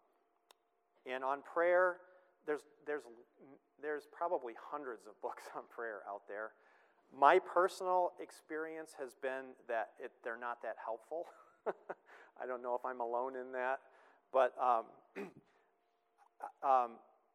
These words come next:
there, what I would do is if you're interested in resources on prayer, I'd ask a pastor for rec-, for their top recommendations. Um, I found two books, I put two on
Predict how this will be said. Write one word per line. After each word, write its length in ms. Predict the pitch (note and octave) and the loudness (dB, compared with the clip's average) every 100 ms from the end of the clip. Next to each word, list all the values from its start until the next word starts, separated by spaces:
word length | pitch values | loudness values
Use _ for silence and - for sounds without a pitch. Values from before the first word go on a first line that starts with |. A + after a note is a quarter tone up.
| _ _ _ _ _ _ _ - F#2+ D3 | _ _ _ _ _ _ _ -18 -18 -6
there, 280 | C3+ C#3+ C3+ - | 2 4 4 -2
what 200 | - C#3 | -2 4
I 120 | C#3+ F3 | 8 8
would 200 | F#3 - | 6 0
do 320 | D#3 D#3 D3 | -2 0 0
is 140 | B2+ C3 | -4 -8
if 160 | C3+ | -8
you're 140 | C3+ C3 | -8 -8
interested 460 | E3+ - F3 - D3 | -10 -12 -10 -10 -8
in 100 | C3+ | -10
resources 680 | A2+ C3+ D#3 D3+ D3 - C3+ | -10 -12 -8 -4 -4 -6 -8
on 160 | C3 | -8
prayer, 320 | C3 C#3 B2+ A2+ | -6 -4 -2 0
I'd 160 | A#2+ | -2
ask 320 | A2+ A#2+ A#2+ A2 | -2 -2 -2 -6
a 40 | |
pastor 540 | - B2+ A#2+ - C3 | -8 -4 -4 -4 -10
for 160 | A#2+ A2+ | -10 -4
rec-, 240 | A#2 A#2+ A#2+ - | -4 -4 -8 -18
for 100 | - | -12
their 140 | A2+ G#2+ | -10 -6
top 280 | - B2 | -2 -2
recommendations. 1000 | A#2 A2+ A#2 A2 G#2+ A2+ A#2 B2 B2 A#2 _ _ _ _ _ - | -2 -6 -8 -12 -8 -8 -8 -14 -14 -18 _ _ _ _ _ -6
Um, 140 | B2+ B2 | -6 -2
I 100 | D3+ | -2
found 340 | F3 G3+ F#3+ F3 | 0 2 2 0
two 200 | - G3 | -6 -2
books, 320 | D#3+ E3 - | 2 2 2
I 60 | D#3+ | -8
put 260 | - F#3+ - | -2 -2 -2
two 200 | G3 F3 | -2 0
on 160 | D3+ | -2